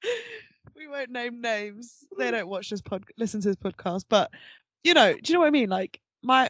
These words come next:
but for my parents, for example, like, very smart people, but they literally didn't go to school past the age of, like, fifteen,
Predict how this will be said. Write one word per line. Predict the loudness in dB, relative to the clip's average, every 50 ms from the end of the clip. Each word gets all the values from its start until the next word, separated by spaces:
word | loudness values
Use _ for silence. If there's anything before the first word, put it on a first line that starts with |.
| 2 4
but | 4 4 4 2
for | -4 -6
my | -2 0 0 2
parents, | 4 4 2 2 2 0
for | 0
example, | 0 2 2 2 2 2 0 0 0 2 2 2 0 0 -2 _ _ _ _ _ _ _ _
like, | 2 2 2 2 2 _ _ _ -10
very | -8 -6 0 4 6 6 6 6 4 2
smart | 0 0 0 0 0 -2 -2
people, | -2 -2 -2 -2 -2 -4 -4 -2 0 0 0 0 -2 -4 _ _ _ _ _ 4
but | 6 6 8 6 6 4 0 -2 -8 -16 -8 -2
they | 0 2 2 2 -2 _ _ _
literally | -2 -2 -2 -2 -4 -4 0 0 2 2 2 0 -2 -4 -8 -12 _ _ _ _ _ _ _ _ _ _ _ _ _ _
didn't | 4 4 4 4 4 0 -6 -10 _ _ _ _ _ -2
go | 0 0 2
to | 0 0 -2
school | 2 6 6 6 6
past | 6 6 6 6 4 2
the | 0 0
age | 0 0 0
of, | 0
like, | -2 -4 -2 -2
fifteen, | -2 -2 -2 0 2 2 2 2 0 -4 -8